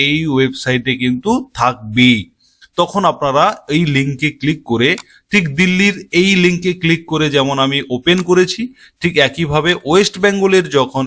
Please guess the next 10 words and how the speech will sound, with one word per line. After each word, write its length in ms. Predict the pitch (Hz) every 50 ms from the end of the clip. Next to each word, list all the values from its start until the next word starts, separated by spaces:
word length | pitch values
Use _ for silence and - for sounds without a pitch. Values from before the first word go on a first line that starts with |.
| -
এইরকম 340 | 127 135 139 139 127 131 131 131
ওয়েস্ট 240 | 123 139 151 - - -
বেঙ্গলের 400 | 151 147 147 147 143 139 143 131 123
যখন 280 | 120 113 - - 120 117 110 _ _ _ _ -
এই 100 | 120 135
লিঙ্কটা 300 | 131 131 131 131 131 135
চলে 240 | 127 - 151 170 180
আসবে 240 | 196 180 165 180 208 214 - _ _ - - - - _ -
তখন 200 | 165 156 170 180
আপনারা 360 | 160 160 - 135 120 113 110